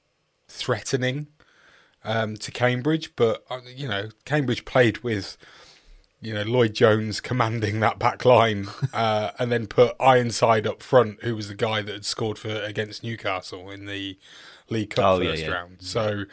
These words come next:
Speaker 1: and he attempted, he attempted, I don't know if you remember the goal that he scored against Newcastle, but it was one of those where back to goal and he
Speaker 2: He spins,
Speaker 1: swiveled,
Speaker 2: yeah.
Speaker 1: swiveled and turned and shot. Well, he tried it again,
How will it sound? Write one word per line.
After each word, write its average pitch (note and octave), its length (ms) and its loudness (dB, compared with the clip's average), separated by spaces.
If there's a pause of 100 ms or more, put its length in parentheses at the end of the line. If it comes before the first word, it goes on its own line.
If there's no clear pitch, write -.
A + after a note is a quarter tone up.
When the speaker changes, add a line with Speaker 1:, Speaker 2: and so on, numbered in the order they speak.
(380)
Speaker 1:
and C3+ 120 4
he D3+ 100 10
attempted, D3 600 2 (100)
he A#2+ 120 -2
attempted, B2+ 440 2
I G#2 100 2
don't B2+ 180 4
know A#2+ 40 -2
if A#2 140 -4
you B2 80 0
remember B2+ 240 2
the G#2+ 80 -8
goal A2 240 0
that G#2 80 -6
he G2+ 80 -8
scored B2+ 260 2
against G2 260 -6
Newcastle, G2 460 -8
but G#2+ 120 -8
it G#2+ 60 -12
was A2 120 -10
one A#2 160 -2
of G#2+ 80 -6
those G#2 240 -2
where G#2+ 80 -8
back A2 260 -6
to - 100 -12
goal G#2 380 -2
and G2+ 80 -10
he G2+ 160 -8 (320)
Speaker 2:
He F#2 80 -18
spins, - 60 -6
Speaker 1:
swiveled, G#2 800 2
Speaker 2:
yeah. - 60 -20 (440)
Speaker 1:
swiveled G#2+ 380 -2
and G2 120 -6
turned A2 220 -2
and G2 80 -6
shot. G#2+ 180 0
Well, G2+ 80 -8
he A2 60 -4
tried C3 360 6
it G#2 100 4
again, G#2 360 4